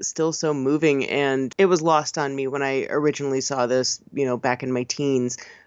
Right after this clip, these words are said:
But seeing it now, it was, um, just really, really moving. What a moving part. And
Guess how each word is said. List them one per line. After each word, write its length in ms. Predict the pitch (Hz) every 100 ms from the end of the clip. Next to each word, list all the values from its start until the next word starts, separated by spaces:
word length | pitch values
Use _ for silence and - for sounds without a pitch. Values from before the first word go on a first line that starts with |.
| -
But 160 | 147
seeing 300 | - 190 185
it 80 | 160
now, 380 | 127 151 151 139
it 20 |
was, 320 | 117 139 131
um, 480 | 151 135 127 117 113 - _ _ -
just 180 | 165 135
really, 380 | 151 156 147 135
really 300 | 135 165 147
moving. 420 | 127 143 135 113
What 120 | 151
a 140 | 147 127 127 -
moving 360 | 143 143 135 120
part. 420 | 135 131 113 - _ _ _ -
And 320 | - 190 147